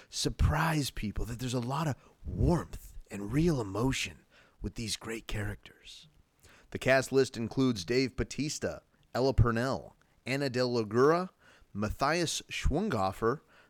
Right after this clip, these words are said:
Nora Amazizer, Am-, <laughs> Amazider, Amazider, Hiroki Sanada, I'm gonna get fired for sure, Hiroki Sanada, Raul Castillo, Michael Cassidy, and Garrett Dillahunt.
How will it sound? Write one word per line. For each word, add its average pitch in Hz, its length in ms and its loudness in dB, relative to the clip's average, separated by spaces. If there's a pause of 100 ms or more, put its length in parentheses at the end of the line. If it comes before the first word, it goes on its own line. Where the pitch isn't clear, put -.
Nora 135 440 4
Amazizer, 127 720 -2 (140)
Am-, 120 360 0
<laughs> - 420 0
Amazider, 135 680 4 (180)
Amazider, 147 640 0 (520)
Hiroki 120 380 4
Sanada, 110 340 -2
I'm 117 80 0
gonna 101 160 -2
get 90 160 -12
fired 92 480 0
for 92 160 -6
sure, 92 320 -2
Hiroki 131 320 6
Sanada, 123 500 2
Raul 117 400 4
Castillo, 131 640 2 (240)
Michael 135 340 0
Cassidy, 117 600 -4 (260)
and 110 220 -2
Garrett 101 400 0
Dillahunt. 87 480 0